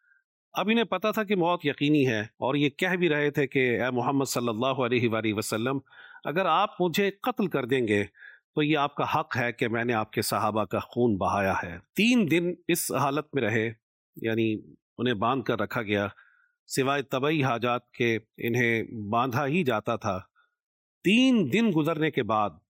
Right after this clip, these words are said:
نبی اکرم نور مجسم شفیع اعظم صلی اللہ علیہ وآلہ وسلم نے فرمایا، "جاؤ ثمامہ، تم آزاد ہو۔"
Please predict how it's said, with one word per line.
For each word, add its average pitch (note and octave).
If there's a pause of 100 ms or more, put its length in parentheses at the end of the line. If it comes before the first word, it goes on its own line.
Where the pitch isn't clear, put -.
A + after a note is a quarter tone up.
(560)
نبی F#3
اکرم D#3
نور C#3+
مجسم C3 (520)
شفیع E3
اعظم B2+ (360)
صلی G3
اللہ C#3
علیہ C3+
وآلہ B2
وسلم B2
نے A#2
فرمایا، A2 (600)
"جاؤ B2
ثمامہ، A2+ (280)
تم B2
آزاد G2+ (140)
ہو۔" -